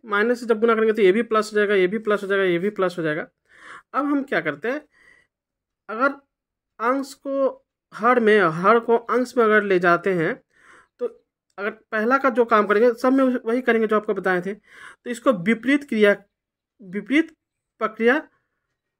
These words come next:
कहते हैं। तो हम क्या किए, इसको उलाट दिए। जब इसको उलाटेंगे तो इसको भी उलाट देंगे, इसको भी उलाट देंगे, ठीक है।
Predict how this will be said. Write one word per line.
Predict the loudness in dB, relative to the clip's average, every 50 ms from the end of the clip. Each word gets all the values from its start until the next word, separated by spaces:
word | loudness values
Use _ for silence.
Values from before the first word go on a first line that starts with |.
| _ _ _ _ _
कहते | -6 -4 -4 -4 -6 -8
हैं। | -8 -8 -10 -14 -16 _ _ _ _
तो | -12
हम | -12 -12 -8
क्या | -4 -4 -4
किए, | -2 0 0 0 0
इसको | 0 -4 -6 -6 -4 -2
उलाट | 0 2 2 2 0 0
दिए। | -2 -4
जब | -6 -4 -4 -4
इसको | -6 -6 -4 -2
उलाटेंगे | 0 0 0 0 0 -2 -2 -2
तो | -2 -4
इसको | -4 -4 -4
भी | -2 0
उलाट | 0 0 0
देंगे, | 0 0 0 -2
इसको | -2 -4 -4 -4
भी | 0
उलाट | 2 2 2 2
देंगे, | 2 0 0 -2 -2 -6 _ _ _ _ -20 -20 _ _ _ -12
ठीक | -8 -6
है। | -4 -6